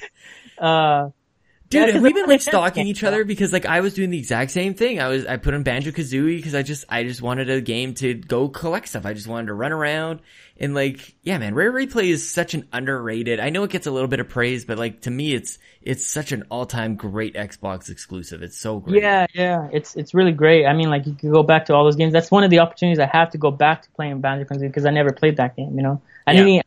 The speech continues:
Speaker 1: I, to be honest, I didn't even like, uh, any of the three D, uh, platformer kind of collectible types,
Speaker 2: Mm-hmm.
Speaker 1: mostly because when, when I went from a Super Nintendo to a sixty-four, um, I, I played Super Mario World all the time. So I was always used to this, like,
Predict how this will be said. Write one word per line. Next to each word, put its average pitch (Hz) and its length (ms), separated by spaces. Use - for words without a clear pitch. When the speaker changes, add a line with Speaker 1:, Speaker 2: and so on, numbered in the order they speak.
Speaker 1:
I, 151 140
to - 160
be 175 100
honest, 190 260
I 180 80
didn't 185 180
even 160 120
like, 156 320
uh, 143 40
any 139 320
of 143 60
the 139 60
three 147 180
D, 139 320
uh, 127 180
platformer 156 560
kind 151 180
of 143 60
collectible 165 460
types, 190 280
Speaker 2:
Mm-hmm. 110 180
Speaker 1:
mostly 196 300
because 165 320
when, 160 320
when 160 180
I 156 60
went 185 180
from 190 140
a 156 40
Super 180 240
Nintendo 175 460
to 170 80
a 143 60
sixty-four, 165 720
um, 139 380
I, 160 300
I 165 40
played 202 260
Super 175 200
Mario 170 260
World 156 260
all 170 140
the 156 120
time. 147 420
So 160 100
I 165 80
was 185 160
always 190 260
used 185 180
to 175 100
this, 151 200
like, 139 200